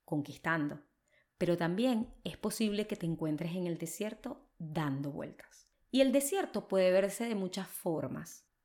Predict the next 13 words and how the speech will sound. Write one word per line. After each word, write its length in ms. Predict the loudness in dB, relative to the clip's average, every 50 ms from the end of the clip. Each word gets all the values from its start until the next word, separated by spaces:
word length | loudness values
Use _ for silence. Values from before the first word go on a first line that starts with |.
| _ _
Emocional, 1000 | 2 2 4 2 2 0 -2 0 2 2 4 4 4 4 2 2 0 -2 -6 -12 _ _ -8
familiar, 840 | -4 -2 0 2 2 2 2 0 0 0 0 -2 -2 -4 -6 -8 -12 _ _ _ _ _
económico, 1000 | -6 -6 -2 0 0 2 2 2 2 0 0 -2 -4 -4 -6 -6 -6 -6 -8 _
profesional, 840 | _ -8 -6 -6 -6 -8 -6 -6 -4 -4 -4 -4 -6 -8 -10 -12 -14 _ _ _ _ _ -6
espiritual. 760 | -6 -6 -4 -4 -4 -4 -4 -6 -6 -6 -6 -6 -6 -10 -12 _ _ _ _ _ _ _ _ _
No 240 | -2 0 2 2 2
importa, 640 | 2 0 0 0 -2 -4 -4 -4 -10 -20 -20 -20 _ _ _ _ _ _ _ _ _ _
no 220 | -2 0 0 2
importa 540 | 2 2 0 0 0 -2 -2 -2 -4 -6 -4
cuál 200 | -2 -2 -2 -2
sea 260 | -4 -6 -6 -6 -4
tu 80 | -4 -4
desierto. 540 | -6 -6 -6 -8 -10 -10 -10 -12 -18 -20